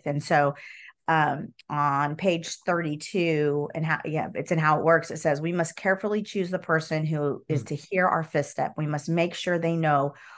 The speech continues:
Speaker 1: what we are doing and why we are doing it." And that's so important, right? Like, like you just said, like, this isn't to relive stuff. This isn't,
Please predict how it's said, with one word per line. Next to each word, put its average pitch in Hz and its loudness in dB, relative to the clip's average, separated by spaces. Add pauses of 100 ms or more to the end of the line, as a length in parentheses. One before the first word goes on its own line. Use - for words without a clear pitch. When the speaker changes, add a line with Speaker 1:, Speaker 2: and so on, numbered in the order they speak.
(120)
Speaker 1:
what 170 6
we 170 4
are 165 4
doing 147 -2
and 143 -4
why 139 4
we 143 -2
are 131 -4
doing 123 -4
it." - -8 (580)
And 165 4
that's 156 2
so 156 4
important, 131 -6 (180)
right? 139 2
Like, 139 0
like 156 -2
you 170 -2
just 156 2
said, 147 6
like, 139 -2
this 151 -4
isn't 170 -2
to 202 -4
relive 180 2
stuff. 156 0
This 131 -8
isn't, 160 -2